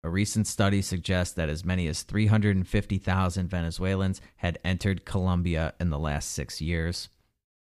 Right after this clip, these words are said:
But with jobs scarce, many young and not so young women are turning to the world's oldest profession to make ends meet.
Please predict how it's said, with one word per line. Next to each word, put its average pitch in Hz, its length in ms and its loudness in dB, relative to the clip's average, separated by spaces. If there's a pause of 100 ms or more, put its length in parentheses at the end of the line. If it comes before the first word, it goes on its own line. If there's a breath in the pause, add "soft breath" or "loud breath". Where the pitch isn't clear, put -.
(540)
But - 140 -4
with - 180 -4
jobs 95 380 2
scarce, 95 560 0 (260 loud breath)
many 95 220 6
young 107 560 6 (440 soft breath)
and 87 220 2
not 85 240 -2
so 107 160 2
young 98 360 4
women 85 440 2 (200 soft breath)
are 80 140 -4
turning 87 380 2
to 87 100 -6
the 82 100 -2
world's 85 460 -2
oldest 90 420 -2
profession 82 760 0
to - 80 -4
make 82 260 0
ends 65 300 -6
meet. 50 240 -10